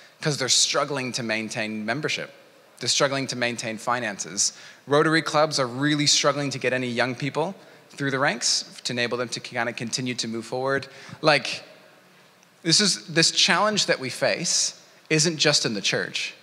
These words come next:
If you look across New Zealand society, any organization that's based on community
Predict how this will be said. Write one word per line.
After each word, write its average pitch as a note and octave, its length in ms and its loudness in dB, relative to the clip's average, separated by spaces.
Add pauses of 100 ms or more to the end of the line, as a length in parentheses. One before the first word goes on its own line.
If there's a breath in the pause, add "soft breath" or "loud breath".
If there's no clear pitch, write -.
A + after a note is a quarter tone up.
(380 soft breath)
If C#3 140 -2
you D#3 80 4
look F3 220 2
across E3+ 360 2
New C#3 140 -4
Zealand C3+ 360 -2
society, A#2 640 -2 (680 loud breath)
any F3+ 280 4
organization C#3+ 640 2
that's A2+ 180 -4
based B2+ 380 2
on A2+ 140 -4
community C3+ 720 -4